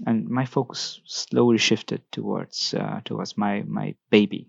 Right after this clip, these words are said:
my, as I call it, my little project that I started. That is a, is a hobby and makes money at the same time.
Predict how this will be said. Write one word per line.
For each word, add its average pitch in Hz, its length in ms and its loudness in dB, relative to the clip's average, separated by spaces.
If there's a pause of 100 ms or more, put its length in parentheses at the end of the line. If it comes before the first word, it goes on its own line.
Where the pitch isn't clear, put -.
my, 98 480 -4
as 104 160 -4
I 98 60 -2
call - 260 -2
it, - 180 -8
my 98 140 -8
little 104 240 -4
project 98 440 -6
that 113 100 -6
I - 60 -8
started. - 420 -10 (320)
That 110 120 -2
is 107 160 -2
a, 101 280 -2
is 117 160 -4
a 113 40 2
hobby 156 360 0 (100)
and 113 160 -6
makes 104 220 -6
money 95 260 -10
at - 60 -20
the - 60 -20
same - 200 -16
time. - 220 -20